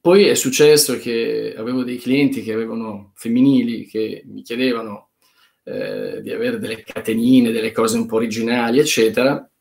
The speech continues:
Ed è per quello che ho cominciato questa ricerca, eh, nelle fiere per un prodotto che fosse adatto, uno, allo stile di negozio che avevo creato e alla tipologia del cliente, eh, che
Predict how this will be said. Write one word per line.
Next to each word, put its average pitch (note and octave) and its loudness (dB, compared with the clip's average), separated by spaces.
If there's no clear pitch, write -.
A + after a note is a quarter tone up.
Ed D3 2
è C3+ 4
per F3 2
quello D3 8
che C3+ 4
ho A#2 0
cominciato C3 4
questa B2 -2
ricerca, C3+ 0
eh, A2 -4
nelle A#2+ 0
fiere C3 4
per C#3 0
un C3 2
prodotto C#3 4
che C#3+ -2
fosse C3+ 0
adatto, A#2+ -4
uno, C3+ -2
allo - -14
stile C3 2
di B2 2
negozio B2 2
che A2 -4
avevo A2 0
creato C#3 0
e C#3+ 6
alla A2 2
tipologia A#2+ 0
del G#2+ -4
cliente, B2 0
eh, G#2 -10
che A2 -6